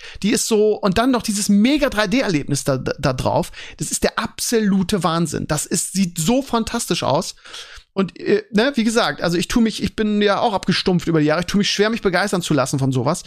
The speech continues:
Aber Avatar zwei, also optisch das allerbeste, was ich jemals im Kino gesehen habe, by far, das ist der absolute Wahnsinn. Ähm, die ganze Technik ist, ist, ist, ist crazy. Ich, äh, ähm, James Cameron hat vorhin ein Interview gegeben, hat gesagt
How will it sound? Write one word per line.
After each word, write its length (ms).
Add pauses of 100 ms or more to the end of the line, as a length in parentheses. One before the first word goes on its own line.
(380)
Aber 160
Avatar 400
zwei, 460
also 340 (160)
optisch 680
das 240
allerbeste, 420
was 120
ich 120
jemals 440
im 60
Kino 220
gesehen 360
habe, 400
by 240
far, 380
das 80
ist 80
der 120
absolute 420
Wahnsinn. 520 (600)
Ähm, 160
die 100
ganze 220
Technik 320
ist, 280
ist, 320
ist, 260
ist 260
crazy. 340
Ich, 260
äh, 180 (1120)
ähm, 440
James 160
Cameron 200
hat 80
vorhin 160
ein 80
Interview 180
gegeben, 300
hat 100
gesagt 460